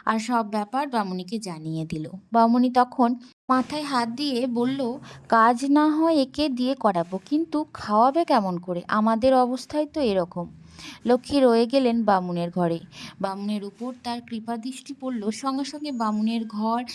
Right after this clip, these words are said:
ধন ঐশ্বর্যে উথলে উঠল। রান্না করে নিজের খাবার, ভাত, তরকারি নিয়ে লক্ষ্মী রোজ একটা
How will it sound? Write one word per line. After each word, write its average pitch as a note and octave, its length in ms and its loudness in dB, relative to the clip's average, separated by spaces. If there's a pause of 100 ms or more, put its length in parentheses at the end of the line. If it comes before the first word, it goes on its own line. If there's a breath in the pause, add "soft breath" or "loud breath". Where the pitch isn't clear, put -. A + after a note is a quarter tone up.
(280 loud breath)
ধন B3+ 440 6
ঐশ্বর্যে G#3+ 680 0
উথলে F#3 360 -10
উঠল। E3 340 -10 (520 loud breath)
রান্না G3 420 4
করে A#3 300 2
নিজের A3+ 360 4
খাবার, A3 480 4 (280 loud breath)
ভাত, A#3 320 4 (100)
তরকারি B3+ 500 4
নিয়ে C4 340 2 (260 loud breath)
লক্ষ্মী A#3+ 480 2
রোজ C4+ 420 4
একটা A#3 440 0